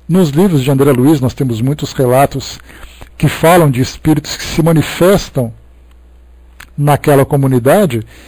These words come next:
vindo de esferas mais elevadas, que se materializam para aqueles espíritos.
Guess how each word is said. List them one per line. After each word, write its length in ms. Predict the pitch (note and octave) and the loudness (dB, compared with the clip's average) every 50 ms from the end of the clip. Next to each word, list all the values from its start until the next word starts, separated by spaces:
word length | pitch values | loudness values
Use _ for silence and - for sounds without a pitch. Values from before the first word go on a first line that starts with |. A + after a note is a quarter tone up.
| - - - | -20 -14 -8
vindo 380 | D3 B2+ A#2 G3+ A#3 A#3 A#3 | -6 -2 2 2 4 4 4
de 80 | G#3+ G#3 | 2 0
esferas 400 | - - - F3+ F3 F3 F#3 D#3 | 0 -2 2 2 4 4 4 4
mais 220 | F3 F#3 F3 D#3 | 2 2 2 2
elevadas, 580 | F#3+ G3 F#3+ D#3 C#3 D#3 E3 E3 C#3+ C3+ - - | 2 2 2 2 2 2 2 2 2 0 -2 -4
que 140 | - - D#3+ | -6 -8 -8
se 180 | - - - | -6 -4 -2
materializam 880 | E3+ E3+ F#3 F3+ - G3 F#3 F#3+ D#3+ C#3+ C#3 F#3 A3+ B3 G#3+ D#3 C#3+ B2+ | 0 0 0 0 2 2 4 4 4 4 4 4 2 2 2 2 0 -2
para 120 | - C3 | -2 -2
aqueles 280 | A2+ - C3 A#2+ A2+ A2 | -4 -2 -2 -2 -2 -2
espíritos. 640 | A2+ - - - - B2+ A#2 A#2+ - - - - | -4 -6 -6 -8 -8 -8 -8 -8 -10 -14 -16 -20